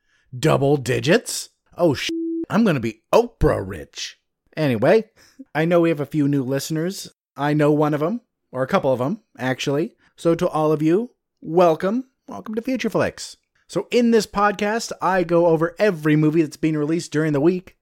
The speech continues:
I tell you what it's about, who's in it, as well as my thoughts on it. I will give that movie a score, which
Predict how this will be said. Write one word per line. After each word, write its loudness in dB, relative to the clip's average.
I 0
tell 2
you 4
what 4
it's -6
about, -2
who's 2
in 0
it, -4
as -4
well -2
as -4
my 2
thoughts 2
on 0
it. -10
I -2
will 2
give -2
that 2
movie 4
a -2
score, 2
which -4